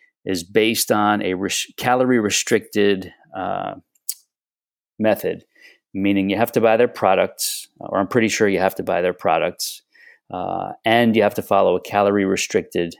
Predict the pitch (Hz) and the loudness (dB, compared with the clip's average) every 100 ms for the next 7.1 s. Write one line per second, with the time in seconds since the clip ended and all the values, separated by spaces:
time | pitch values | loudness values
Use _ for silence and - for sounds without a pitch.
0 | _ 113 110 78 - _ _ 95 90 - | _ 2 2 2 -2 _ _ -2 -2 0
1 | 90 87 90 85 85 - 92 101 98 - | 2 2 2 0 -2 -4 -2 0 -2 0
2 | 92 92 92 87 - 92 87 87 - 98 | 2 2 2 -2 -4 -2 -2 -4 -2 -2
3 | 101 98 98 90 101 - 98 90 - - | -2 -4 -6 -2 -2 -2 -4 -4 -6 -10
4 | - 92 85 - 90 90 90 92 - 90 | -4 -4 -2 0 2 2 0 -6 -2 0
5 | 85 87 90 - - - 151 151 110 98 | 2 -2 -4 -6 -12 0 2 2 2 0
6 | - _ _ _ _ - 107 90 123 160 | -4 _ _ _ _ -4 -4 2 2 0
7 | - | -4